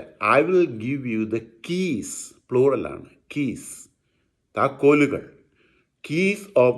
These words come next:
the kingdom of heaven" നൽകി തരുന്നു എന്നാണ് അവിടെ പറഞ്ഞത്.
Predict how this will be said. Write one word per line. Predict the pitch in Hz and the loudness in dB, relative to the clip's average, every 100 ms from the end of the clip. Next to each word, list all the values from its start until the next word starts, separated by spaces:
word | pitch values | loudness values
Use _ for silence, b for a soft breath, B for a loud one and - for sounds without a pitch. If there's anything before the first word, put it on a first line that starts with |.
| 117 | -2
the | 127 - | -6 -6
kingdom | 123 123 120 104 104 | -6 -4 -4 -4 -10
of | 101 - | -10 -2
heaven" | 127 113 82 - b b b - | 0 0 -6 -12 b b b -8
നൽകി | 98 113 127 | -4 -2 -4
തരുന്നു | 127 98 98 101 101 - | -4 -4 -4 -10 -12 -10
എന്നാണ് | 95 90 85 - - | -8 -6 -8 -10 -12
അവിടെ | 113 113 80 | -10 -10 -10
പറഞ്ഞത്. | - - | -18 -20